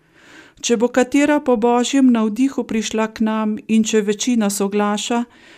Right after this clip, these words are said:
naj jo opatinja da izprašati o katoliški veri." Uboštvo, ponižnost in hoja za Kristusom so stebri življenja Klarinega reda,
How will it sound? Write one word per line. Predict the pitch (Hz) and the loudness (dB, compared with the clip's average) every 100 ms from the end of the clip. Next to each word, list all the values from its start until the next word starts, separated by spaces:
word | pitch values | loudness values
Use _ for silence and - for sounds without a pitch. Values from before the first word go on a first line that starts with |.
| - - | -12 -4
naj | 226 226 | 0 0
jo | |
opatinja | - 220 247 262 262 302 277 226 | -2 -2 0 0 0 2 4 2
da | 208 214 226 | 0 0 0
izprašati | 226 - 208 214 - 220 233 - 262 | -2 -4 -4 -2 0 0 -2 -4 -4
o | 214 | -4
katoliški | 208 214 247 247 254 247 - 247 240 | -4 -4 0 2 2 0 -4 -4 -2
veri." | 202 190 185 185 196 - _ _ _ _ _ _ _ _ _ _ _ _ _ _ _ _ _ _ | 0 0 -2 -6 -8 -12 _ _ _ _ _ _ _ _ _ _ _ _ _ _ _ _ _ _
Uboštvo, | - 208 254 330 - - 294 | -8 -4 0 0 -2 -2 -2
ponižnost | 277 240 262 254 269 262 247 | 2 4 4 4 2 2 2
in | 226 | 0
hoja | 220 240 247 233 | 0 0 2 4
za | 208 214 | 2 0
Kristusom | 247 247 240 - 247 254 240 | 0 0 -2 -4 -4 0 0
so | 226 226 | 0 -2
stebri | 220 - 208 247 285 | -2 0 0 2 2
življenja | 277 202 202 202 202 202 | 4 2 2 2 2 0
Klarinega | 196 214 202 214 208 196 196 | -2 -2 0 0 0 0 0
reda, | 208 214 190 | 0 0 -2